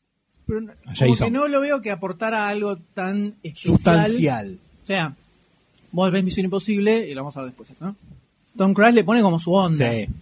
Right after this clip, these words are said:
Speaker 1: Pone la onda que tiene el chabón,
Speaker 3: Sí.
Speaker 1: así, este le pone le, le pone la caripela. Matt Damon medio secote en general, en la, en las de Bourne, porque el personaje era un poco así,
Speaker 2: Sí.
Speaker 1: pero lo veo a Renner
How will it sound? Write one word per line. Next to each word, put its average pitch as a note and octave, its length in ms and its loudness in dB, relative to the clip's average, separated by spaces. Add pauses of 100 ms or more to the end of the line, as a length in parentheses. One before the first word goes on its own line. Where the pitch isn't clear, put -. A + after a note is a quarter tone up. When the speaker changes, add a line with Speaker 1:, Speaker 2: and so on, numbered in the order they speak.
(140)
Speaker 1:
Pone F#3+ 160 4
la F#3 120 4
onda G#3 180 4
que D#3+ 80 -2
tiene F3 160 0
el E3 60 -4
chabón, C3 500 4
Speaker 3:
Sí. C#3 40 -6
Speaker 1:
así, C#3+ 580 -8
este C#3+ 200 -8
le C3 80 -4
pone B2+ 600 -4 (580)
le, C3+ 140 -8
le C3 200 -6
pone D3+ 200 0
la C#3+ 120 0
caripela. D#3 960 2 (1120)
Matt B3+ 160 2
Damon A#3 420 6
medio F3+ 200 -10
secote D#3+ 460 -6
en B2+ 80 -10
general, C3 360 -10 (280)
en C#3+ 80 -10
la, C3+ 200 -10
en D3+ 100 -6
las C#3 120 -4
de C#3+ 80 -2
Bourne, B2+ 260 -2 (220)
porque D3 140 -2
el C#3 60 -2
personaje D#3+ 360 0
era D#3+ 80 2
un D3 60 -2
poco D3+ 160 -6
así, F#3+ 400 -4
Speaker 2:
Sí. A#2+ 80 -4
Speaker 1:
pero G3+ 420 0 (560)
lo G3+ 120 2
veo A#3+ 180 8
a E3 80 2
Renner D#3 340 -2